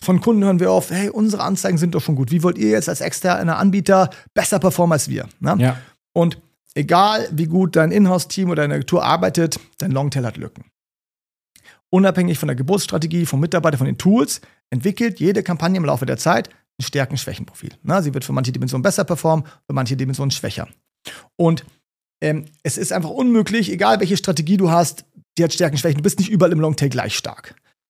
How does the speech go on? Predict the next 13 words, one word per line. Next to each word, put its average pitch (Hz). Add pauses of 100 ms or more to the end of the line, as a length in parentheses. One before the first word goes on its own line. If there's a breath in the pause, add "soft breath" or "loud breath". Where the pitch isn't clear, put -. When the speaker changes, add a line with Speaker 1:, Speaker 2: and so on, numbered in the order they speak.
(220)
Speaker 1:
Und, 160
ähm, 127 (1080 soft breath)
und 160
im 160
Longtail 214
ist -
eben 156
die 151
Anzahl 208
auftretender 117
Kombinationsmöglichkeiten 143
so 233
riesig, 226